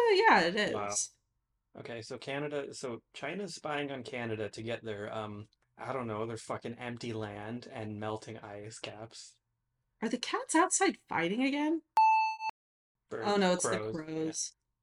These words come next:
Speaker 1: I think the crows are fighting the raccoons that live around here.
Speaker 2: <sighs> Brother, no more brother wars. <laughs>
Speaker 1: Folks,
Speaker 2: We're
Speaker 1: I almost called my mom crying today.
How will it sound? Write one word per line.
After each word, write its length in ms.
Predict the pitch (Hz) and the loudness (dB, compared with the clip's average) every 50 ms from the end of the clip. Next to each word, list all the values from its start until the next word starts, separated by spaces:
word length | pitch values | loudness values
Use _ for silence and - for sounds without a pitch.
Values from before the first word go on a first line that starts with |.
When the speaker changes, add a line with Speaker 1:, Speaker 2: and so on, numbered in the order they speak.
| _ - | _ 0
Speaker 1:
I 60 | - 240 | 2 2
think 200 | 302 330 403 - | 4 2 2 0
the 80 | 440 | -2
crows 480 | 415 - - 208 180 180 180 180 180 185 | -4 -2 0 2 2 2 2 2 0 0
are 80 | 170 | -2
fighting 460 | 156 - - - 156 156 151 160 165 160 | -2 -2 -2 -2 0 0 0 -2 -2 -4
the 80 | 151 | -4
raccoons 680 | 147 143 139 143 - - - 170 139 139 147 147 156 | -4 -4 -4 -6 -8 -10 -10 -8 -8 -6 -6 -6 -6
that 160 | 156 143 - - | -6 -8 -8 -8
live 140 | 160 160 | -8 -8
around 360 | 156 156 151 139 143 165 165 - | -8 -6 -6 -6 -6 -6 -6 -8
here. 420 | 190 165 - - 185 196 190 - _ _ _ _ _ _ _ _ _ _ _ _ _ _ _ _ - | -8 -8 -6 -6 -6 -8 -10 -12 _ _ _ _ _ _ _ _ _ _ _ _ _ _ _ _ -12
Speaker 2:
<sighs> 440 | - 127 117 107 - _ _ _ _ | -10 -10 -10 -10 -12 _ _ _ _
Brother, 320 | - 117 113 117 113 117 | -4 -2 -2 0 -2 -2
no 180 | 120 123 127 131 | -2 -2 -4 -4
more 200 | 131 131 127 123 | -2 -2 -2 -2
brother 340 | 113 123 117 113 113 113 110 | -2 -2 -2 0 0 0 0
wars. 460 | 107 110 110 110 113 113 - - - - - | 0 0 0 0 -2 -2 -4 -6 -8 -10 -12
<laughs> 1500 | - _ _ _ _ - - - 880 880 880 880 880 880 880 880 880 880 880 - - - - - - _ - - 117 113 | -20 _ _ _ _ 6 6 6 6 6 4 2 -2 -4 -4 0 2 4 6 8 8 10 8 8 6 _ -8 -8 -2 0
Speaker 1:
Folks, 280 | 220 220 214 214 - | 2 2 2 2 2
Speaker 2:
We're 60 | 277 | 2
Speaker 1:
I 40 | 311 | 4
almost 260 | 294 226 170 151 - | 4 4 2 0 -2
called 240 | - - 160 160 160 | -2 0 0 0 0
my 140 | 147 143 147 | 0 0 0
mom 280 | 156 151 151 147 151 147 | 0 0 0 -2 -2 -4
crying 500 | - - - 160 156 156 156 156 160 170 | -6 -6 -4 -4 -2 -2 -2 -4 -4 -4
today. 640 | - 170 160 170 165 165 165 165 165 165 165 175 | -4 -2 -2 0 0 0 0 0 0 0 -2 -4